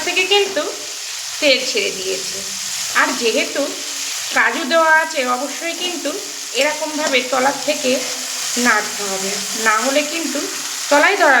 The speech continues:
লেগে যেতে পারে। এবার এখানে দিয়ে দেব স্বাদটা বাড়ানোর জন্য অল্প একটু চিনি, এটাও কিন্তু অপশনাল, না দিলেও কিন্তু স্বাদের কোনো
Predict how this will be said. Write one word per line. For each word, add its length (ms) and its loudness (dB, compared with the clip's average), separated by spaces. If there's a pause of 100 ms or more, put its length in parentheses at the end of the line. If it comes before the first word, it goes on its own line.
লেগে 240 0
যেতে 240 -4
পারে। 200 -6 (600)
এবার 140 4 (100)
এখানে 300 2
দিয়ে 220 4
দেব 120 2 (120)
স্বাদটা 360 2
বাড়ানোর 420 4
জন্য 200 0 (640)
অল্প 180 -2 (140)
একটু 240 -4 (840)
চিনি, 300 2 (720)
এটাও 240 2 (100)
কিন্তু 300 -2 (400)
অপশনাল, 460 2 (400)
না 80 4 (100)
দিলেও 220 4 (100)
কিন্তু 280 -4 (840)
স্বাদের 400 4
কোনো 200 0